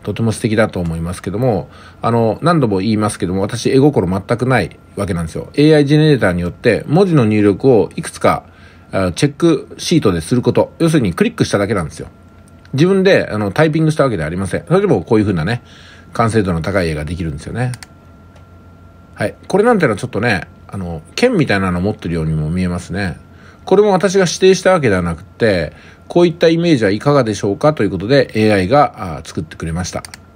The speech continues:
ね、これなんて私がね、結構好きな、あ、イラストっていうかね、あ、自分がこういうの好きなんだっていうふうにね、気づかせてもらいますね。今までは、あの、こういうのあんまり考えたことも見たこともなかったんですけども、うん、やっぱりこ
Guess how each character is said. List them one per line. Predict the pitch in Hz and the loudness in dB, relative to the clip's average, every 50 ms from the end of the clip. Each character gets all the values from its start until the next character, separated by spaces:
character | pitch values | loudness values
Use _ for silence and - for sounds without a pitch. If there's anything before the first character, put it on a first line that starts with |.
| - - - - - - - - - - - - - - - - - - - | -20 -20 -20 -20 -20 -20 -20 -20 -20 -20 -20 -20 -20 -20 -20 -20 -20 -8 -2
ね、 | 120 131 127 | 0 0 2
こ | - - 202 | 4 2 2
れ | |
な | 233 262 | 2 2
ん | 240 | 2
て | 175 135 | 2 2
私 | 113 110 110 127 120 - - 131 123 120 120 120 117 | 2 2 2 2 0 0 0 0 2 2 2 0 0
が | 120 117 | 0 0
ね、 | 127 120 95 90 | 0 0 0 0
結 | - 131 113 | -2 -4 -2
構 | - 92 85 | -2 -2 -4
好 | - - | -4 -6
き | - - - 131 | -6 -2 -2 0
な、 | 107 82 - - - - - - - - - | 0 -2 -4 -8 -14 -20 -20 -20 -20 -16 -12
あ、 | 104 92 82 76 64 52 - - - - - - - | -10 -8 -8 -8 -8 -10 -12 -16 -18 -20 -20 -14 -8
イ | - | -6
ラ | 107 107 | -4 -4
ス | 92 - | -4 -2
ト | - 104 90 | -4 -4 -4
っ | - | -4
て | - - - | -4 -4 -4
い | 107 | -2
う | - | -2
か | 92 101 | 0 0
ね、 | 123 101 - - | 0 0 -2 -2
あ、 | 98 107 | -2 0
自 | 98 98 139 | 2 2 2
分 | 180 240 | 4 4
が | 254 240 | 4 4
こ | - 262 | 4 2
う | 254 | 2
い | |
う | 185 | 2
の | 123 | 0
好 | - | -2
き | - 226 | -2 0
な | 226 190 | 0 2
ん | 156 | 2
だ | 156 143 | 2 0
っ | - | 0
て | - 120 | 0 -4
い | 113 | -2
う | |
ふ | - 127 | 0 0
う | |
に | 120 101 | -2 0
ね、 | 101 104 113 98 - - - - - - - - | 0 0 -2 -2 -2 -6 -14 -14 -14 -14 -14 -4
気 | - - 175 | -2 0 2
づ | 160 | 4
か | - 247 | 4 2
せ | 240 - | 2 2
て | 160 | 0
も | 117 | 0
ら | 95 92 | 0 0
い | |
ま | 87 87 87 | -2 -4 -6
す | - 95 | -4 -4
ね。 | 101 98 95 95 - - - | -2 -2 -4 -4 -8 -6 0
今 | 143 139 156 190 | 4 4 6 6
ま | 226 240 | 6 4
で | 190 131 | 4 2
は、 | 104 95 87 65 | 2 2 0 -2
あ | |
の、 | - 95 92 90 | -2 -4 -6 -4
こ | - - 135 | 0 0 2
う | |
い | 143 | 2
う | |
の | 113 87 | 2 0
あ | 85 | 0
ん | 90 | 0
ま | 104 104 | 0 0
り | 101 | 0
考 | - 113 113 120 120 | 0 -2 0 0 0
え | 107 | 0
た | 80 67 | -2 -2
こ | 73 80 | -6 -6
と | 76 | -4
も | 78 78 | -4 -4
見 | 78 95 117 | -2 -2 -2
た | 110 98 | -2 -2
こ | 80 80 | -2 -4
と | 76 | -6
も | 71 73 | -6 -6
な | 82 101 98 | -6 -6 -6
か | 87 | -6
っ | 85 - | -8 -8
た | - 73 | -8 -10
ん | 71 73 | -10 -10
で | 67 | -12
す | - | -12
け | - - | -10 -8
ど | 73 | -6
も、 | 82 107 107 90 80 120 - - - - - - - - - - | -4 -4 -2 -2 -2 -4 -6 -10 -16 -20 -20 -20 -20 -18 -10 -6
う | 87 92 | -2 0
ん、 | 90 | 0
や | 113 | 0
っ | 131 | 0
ぱ | 160 151 | 0 -2
り | 107 | -2
こ | - 104 92 87 80 | 0 0 0 0 0